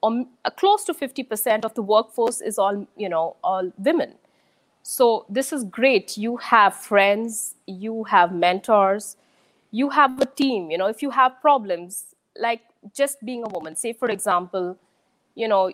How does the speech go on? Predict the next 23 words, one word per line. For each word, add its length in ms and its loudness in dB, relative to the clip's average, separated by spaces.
you 300 -8
have 260 2
family 480 2
responsibilities, 1000 -10
you 100 -6
have 180 0
career 320 0
responsibilities, 1000 -4
you 100 -2
have 400 4
other 180 4
people 320 -8
to 80 -10
talk 300 -6
about 340 -6
it. 100 -16
So 380 -2
the 380 2
environment 680 0
of 140 -10
medicine 400 -8
has 300 -10
really 640 -4